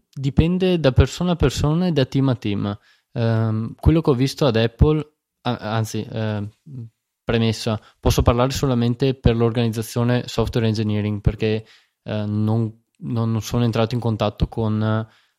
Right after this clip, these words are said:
altre parti di Apple dove magari lavorano su hardware o marketing. Quelle sono praticamente,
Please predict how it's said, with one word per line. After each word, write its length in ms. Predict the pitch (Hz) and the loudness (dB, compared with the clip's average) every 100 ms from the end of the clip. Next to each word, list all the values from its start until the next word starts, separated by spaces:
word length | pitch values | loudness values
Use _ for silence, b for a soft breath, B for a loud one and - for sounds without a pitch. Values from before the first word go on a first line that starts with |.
| _ | _
altre 400 | - 110 110 117 | -4 -4 -2 -4
parti 360 | 110 107 104 123 | 2 2 2 0
di 100 | 113 | 0
Apple 300 | 104 101 117 | 0 2 2
dove 200 | 107 107 | 2 2
magari 360 | 110 107 101 110 | 2 2 0 0
lavorano 380 | 104 101 104 107 | 0 -2 -2 -2
su 380 | - 107 104 101 b - | -4 -4 -4 -4 b -10
hardware 580 | 98 104 113 117 110 | -2 -2 0 -2 -2
o 100 | - | -2
marketing. 1040 | 104 95 104 - 113 117 107 107 107 107 110 b b | -2 0 -2 -4 -6 -4 -4 -4 -4 -4 -6 b b
Quelle 200 | - 120 | -2 0
sono 360 | 107 117 113 110 | 0 0 0 0
praticamente, 880 | - 107 - 107 110 117 110 - | -2 -2 -2 -2 0 0 0 -2